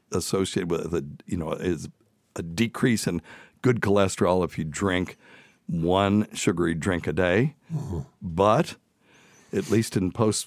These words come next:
Speaker 1: ninety-three thousand postmenopausal women, it didn't translate to increased cardiovascular events.
Speaker 2: Hmm.
Speaker 1: So we need to do more studies on this. That's the thing.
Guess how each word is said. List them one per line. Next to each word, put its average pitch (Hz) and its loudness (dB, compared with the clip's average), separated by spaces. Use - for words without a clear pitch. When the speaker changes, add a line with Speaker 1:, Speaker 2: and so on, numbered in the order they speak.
Speaker 1:
ninety-three 104 0
thousand 95 0
postmenopausal 90 0
women, 101 2
it 82 -4
didn't 92 -2
translate 95 0
to 101 0
increased 104 0
cardiovascular 90 0
events. - -12
Speaker 2:
Hmm. 110 -6
Speaker 1:
So - 0
we 101 4
need 123 4
to 110 2
do 117 4
more 113 6
studies 101 4
on 92 4
this. 85 2
That's 139 4
the 135 4
thing. 104 2